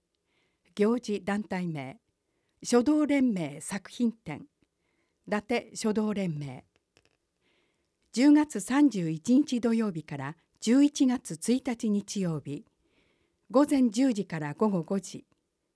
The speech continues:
一日は午後四時まで。戸塚刺繍と手芸作品展。戸塚刺繍と手芸愛好会。第二十七回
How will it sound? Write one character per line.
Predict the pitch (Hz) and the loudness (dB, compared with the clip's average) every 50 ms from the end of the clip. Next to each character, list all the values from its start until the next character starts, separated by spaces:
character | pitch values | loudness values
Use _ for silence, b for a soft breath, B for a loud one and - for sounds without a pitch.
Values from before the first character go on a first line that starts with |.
| _ - | _ -4
一 | - 220 226 | 0 0 0
日 | 226 247 220 - - 208 | 0 0 -4 -4 -4 -4
は | 190 190 | -4 -2
午 | 185 226 233 | 0 0 0
後 | 220 220 208 | 0 0 0
四 | 208 233 247 | 0 0 0
時 | - 202 | -2 -4
ま | 156 147 139 | -6 -8 -10
で。 | - 131 - - _ _ _ _ _ _ _ _ _ _ _ _ _ _ _ _ _ _ _ _ _ _ _ _ _ _ _ _ _ _ _ _ _ _ _ _ _ _ | -12 -16 -20 -20 _ _ _ _ _ _ _ _ _ _ _ _ _ _ _ _ _ _ _ _ _ _ _ _ _ _ _ _ _ _ _ _ _ _ _ _ _ _
戸 | - 214 202 202 | -4 -2 -2 -2
塚 | - - - - 294 | -4 -6 -2 0 0
刺 | 311 311 - - 285 | 0 -2 -4 -6 -6
繍 | - - - 240 208 175 | -6 -4 -4 -4 -4 -4
と | 165 _ - 143 139 143 - _ _ _ _ _ _ _ _ _ - | -6 _ -8 -10 -10 -10 -14 _ _ _ _ _ _ _ _ _ -10
手 | - - 220 214 | -4 0 2 4
芸 | 233 269 277 277 | 4 4 4 2
作 | - - 233 233 - | 0 -4 -6 -8 -8
品 | - - 220 190 175 - _ - | -8 -6 -4 -4 -4 -6 _ -16
展。 | 151 151 - _ _ _ _ _ _ _ _ _ _ _ _ _ _ _ _ _ _ _ | -16 -16 -18 _ _ _ _ _ _ _ _ _ _ _ _ _ _ _ _ _ _ _
戸 | - 226 226 | -2 -2 -2
塚 | 226 - - 269 247 | -2 -4 -4 -2 -2
刺 | 254 - - - 226 | -2 -4 -8 -10 -10
繍 | - - - 202 175 170 | -10 -8 -6 -6 -6 -6
と | - - 156 - - _ _ _ _ | -6 -6 -6 -6 -6 _ _ _ _
手 | - - 220 214 | -4 0 2 4
芸 | 220 247 254 254 - - | 4 4 2 0 -4 -6
愛 | 165 180 208 226 | -4 -4 -4 -4
好 | 226 - - 190 170 - | -6 -6 -8 -8 -8 -8
会。 | - - 156 139 - _ _ _ _ _ _ _ _ _ _ _ _ _ _ _ _ _ _ _ _ _ _ _ - | -10 -14 -14 -14 -14 _ _ _ _ _ _ _ _ _ _ _ _ _ _ _ _ _ _ _ _ _ _ _ -4
第 | 190 254 285 302 277 | 0 2 2 2 2
二 | 233 214 247 302 311 302 | 2 4 4 4 4 2
十 | - 226 202 | 0 -4 -2
七 | 170 165 160 180 202 220 | -2 -2 -4 -4 -6 -8
回 | _ - 170 156 143 180 | _ -12 -12 -12 -12 -14